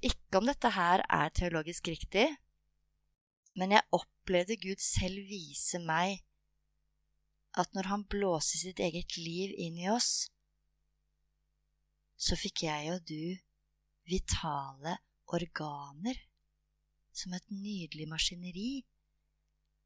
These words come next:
og vi fikk et hjerte som puster og pumper blod. Blodet er jo oksygen som vi trenger for å leve. Vi kan tenke, vi kan føle,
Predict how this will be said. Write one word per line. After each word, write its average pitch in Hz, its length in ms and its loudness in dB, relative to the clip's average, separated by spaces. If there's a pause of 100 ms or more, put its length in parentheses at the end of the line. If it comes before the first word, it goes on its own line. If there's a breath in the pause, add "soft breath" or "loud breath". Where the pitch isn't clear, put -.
(560)
og 185 60 0
vi 190 100 0
fikk 226 220 -2
et - 100 -6
hjerte - 560 -4
som 208 240 -4
puster - 720 0 (720)
og - 160 -6
pumper 226 640 0
blod. 262 380 0 (760)
Blodet 180 320 -2
er 180 160 0
jo 175 140 -6
oksygen 170 500 -2
som 202 160 -4
vi 208 80 -8
trenger 170 360 -2
for 220 120 -8
å 240 80 -8
leve. 233 380 -4 (1160)
Vi 196 140 -4
kan 233 160 0
tenke, 254 640 2
vi 247 160 -2
kan 233 120 -4
føle, 208 680 -4